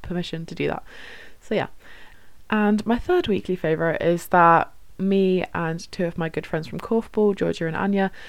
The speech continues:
went for, well, not went to, I went to Anya's house with Georgia for a pizza night last night. Anya's an amazing cook, and she made us, like, the handmade pizza dough,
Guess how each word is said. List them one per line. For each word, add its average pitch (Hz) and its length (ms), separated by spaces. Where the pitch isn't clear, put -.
went 185 300
for, 165 540
well, 208 120
not 214 200
went 165 220
to, 165 80
I 170 100
went 175 220
to - 60
Anya's 160 240
house 156 320
with 156 240
Georgia - 380
for 170 400
a 160 340
pizza - 300
night 196 160
last 214 220
night. 262 180
Anya's 180 240
an 170 80
amazing 208 380
cook, 196 300
and 165 480
she - 220
made 160 200
us, - 220
like, - 340
the 165 140
handmade 165 500
pizza 202 280
dough, 208 260